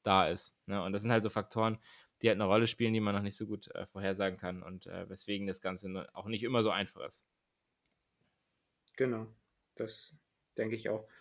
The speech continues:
Speaker 2: Und ich finde es auch ein gutes Schlusswort, oder? Hast du sonst
Speaker 1: Absolut,
Speaker 2: noch
Speaker 1: absolut, absolut. Also wir, wir, wir hoffen, äh, wir, wir konnten euch so ein bisschen motivieren, da mal vielleicht ein bisschen reinzugucken, weil, äh,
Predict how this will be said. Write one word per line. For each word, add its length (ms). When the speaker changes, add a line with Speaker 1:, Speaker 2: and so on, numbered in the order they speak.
Speaker 2:
Und 100
ich 100
finde 200
es 80
auch 80
ein 80
gutes 200
Schlusswort, 440
oder? 320
Hast 300
du 300
sonst 0
Speaker 1:
Absolut, 520
Speaker 2:
noch 200
Speaker 1:
absolut, 580
absolut. 380
Also 160
wir, 180
wir, 340
wir 140
hoffen, 340
äh, 220
wir, 160
wir 100
konnten 240
euch 160
so 80
ein 40
bisschen 240
motivieren, 460
da 120
mal 160
vielleicht 260
ein 80
bisschen 200
reinzugucken, 640
weil, 300
äh, 220